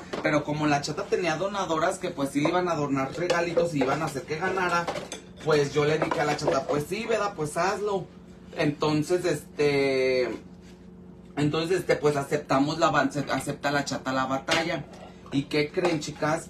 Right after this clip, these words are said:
Que, pues, les digo, era un muchacho. Entonces, la chata le dice, "¿Sabes qué? Pero, este, dis-, este, vamos a hacer un reto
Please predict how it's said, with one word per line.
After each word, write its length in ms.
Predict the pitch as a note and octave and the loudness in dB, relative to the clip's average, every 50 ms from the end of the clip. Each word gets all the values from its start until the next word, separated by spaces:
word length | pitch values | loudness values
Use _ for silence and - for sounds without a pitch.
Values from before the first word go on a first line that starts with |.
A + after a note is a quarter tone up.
| - - - | -16 -16 -6
Que, 120 | - D3 C3+ | -4 -2 -2
pues, 220 | - C3 C3 B2 | 0 0 -2 0
les 120 | C3 B2+ B2+ | 0 -2 -2
digo, 200 | C#3 C3+ C3 B2+ | -2 0 2 2
era 120 | B2+ C3+ | 4 4
un 160 | C#3+ D3 D3 | 4 4 4
muchacho. 680 | C#3+ C3+ - - D3+ D3+ D#3 D#3 - - E3 D3 D3 - - - - - - - - - - | 2 2 0 0 0 0 0 0 -2 -4 -6 -6 -8 -8 -12 -20 -20 -20 -20 -18 -18 -14 -6
Entonces, 800 | - C#3+ D3 D3 - D3+ D3+ D3+ D3+ D3 F3+ F#3 F#3+ F#3 F3 - - - - - - - | -2 0 0 0 2 2 2 2 2 2 2 2 2 2 2 0 -4 -12 -20 -10 -2 2
la 180 | D3 C#3+ - | 2 2 4
chata 260 | - D3+ - - E3 E3 | 2 0 0 2 2 2
le 140 | F3 E3 D3+ | 4 2 0
dice, 320 | - E3 D3+ - D#3+ D3 | 0 -2 -2 -4 -4 -2
"¿Sabes 300 | - E3+ D#3+ E3+ G#3+ - - - | -2 0 0 0 0 -2 -2 0
qué? 260 | - G#3 G#3+ G#3+ - - | 0 0 0 0 -2 0
Pero, 220 | - F3+ E3 D#3+ D3+ | 2 4 4 6 4
este, 520 | D3 D3 - - D3+ C#3+ C#3+ C3+ - - - | 2 2 0 0 0 2 2 0 -2 -4 -6
dis-, 260 | D3+ D#3+ C#3+ - - - - | -8 -8 -8 -8 -8 -4 0
este, 380 | D3 C#3+ C#3+ - D3+ D3 C3+ - - - - - D#3 D#3+ D3 | 0 0 0 0 0 -2 -2 -2 -8 -8 -4 -4 -2 0 0
vamos 240 | D#3 E3 F3+ G3+ | 0 0 0 -2
a 40 | G3+ | -2
hacer 160 | - - D#3+ | -2 -2 -2
un 120 | F3 F3+ E3+ | -2 -2 0
reto 460 | F3+ F#3 E3+ - - - E3+ E3+ | 0 2 2 2 2 0 0 0